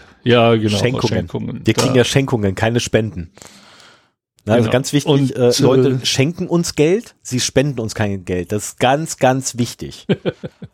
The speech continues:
Speaker 1: Ja, okay, aber
Speaker 2: Ich
Speaker 1: es
Speaker 2: hab
Speaker 1: ist
Speaker 2: keinen
Speaker 1: auch
Speaker 2: Bock, eine
Speaker 1: eh
Speaker 2: Steuererklärung
Speaker 1: so,
Speaker 2: machen zu müssen.
Speaker 1: es ist nicht so viel, äh, dass wir da überhaupt über eine Steuererklärung nachdenken müssen. Aber
Speaker 2: Nee,
Speaker 1: es,
Speaker 2: aber
Speaker 1: ab und zu
Speaker 2: Essen,
Speaker 1: kommt halt mal was
Speaker 2: aber
Speaker 1: dran.
Speaker 2: essen gehen müssen wir immer noch davon.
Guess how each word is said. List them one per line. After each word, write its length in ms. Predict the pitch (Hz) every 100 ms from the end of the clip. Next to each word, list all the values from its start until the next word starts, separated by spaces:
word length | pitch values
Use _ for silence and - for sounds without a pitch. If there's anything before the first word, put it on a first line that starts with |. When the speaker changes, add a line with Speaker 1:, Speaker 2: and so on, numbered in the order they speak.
| _ - - - -
Speaker 1:
Ja, 120 | 110
okay, 220 | 101 - 123
aber 160 | 127
Speaker 2:
Ich 60 | 127
Speaker 1:
es 40 |
Speaker 2:
hab 60 | 131
Speaker 1:
ist 60 | 127
Speaker 2:
keinen 80 | 147
Speaker 1:
auch 80 |
Speaker 2:
Bock, 100 | 135
eine 80 | 143
Speaker 1:
eh 40 | 196
Speaker 2:
Steuererklärung 400 | 127 120 143 95
Speaker 1:
so, 40 |
Speaker 2:
machen 200 | 98 98
zu 120 | -
müssen. 240 | 90 80 82 _ _ - -
Speaker 1:
es 160 | - -
ist 260 | 170 -
nicht 260 | 156 190 -
so 300 | - 139 165
viel, 680 | - 147 139 135 139 143 127 - - _
äh, 400 | 135 123 123 120
dass 240 | 117 123 139
wir 80 |
da 100 | 117
überhaupt 400 | 117 110 117 _
über 180 | 135 123
eine 140 | 117 110
Steuererklärung 640 | - 110 107 - 110 110
nachdenken 480 | 110 110 117 117 117
müssen. 320 | 113 - 120
Aber 200 | 113 143
Speaker 2:
Nee, 60 | 147
Speaker 1:
es, 40 |
Speaker 2:
aber 120 | 135
Speaker 1:
ab 80 | 135
und 80 | 156
zu 100 | -
Speaker 2:
Essen, 40 | 185
Speaker 1:
kommt 200 | - -
halt 140 | 135
mal 140 | - 113
was 80 |
Speaker 2:
aber 100 | 131 135
Speaker 1:
dran. 80 | 139
Speaker 2:
essen 180 | -
gehen 160 | 165 170
müssen 160 | 214 202
wir 80 |
immer 140 | 208 175
noch 100 | 113
davon. 400 | 107 - 98